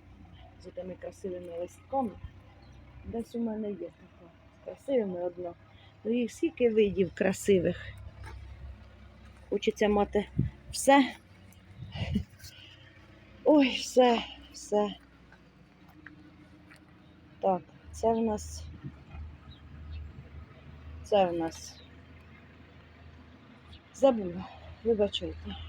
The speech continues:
Казала, записуватиму. І забула. Ну, отак. Це ми. Не знаю, що я тут думала робити, щось робила, робила.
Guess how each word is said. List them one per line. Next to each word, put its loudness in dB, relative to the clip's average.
Казала, 0
записуватиму. -2
І -4
забула. -6
Ну, -10
отак. -12
Це -10
ми. -8
Не -8
знаю, -12
що -8
я -2
тут -8
думала 6
робити, 0
щось -12
робила, 2
робила. 2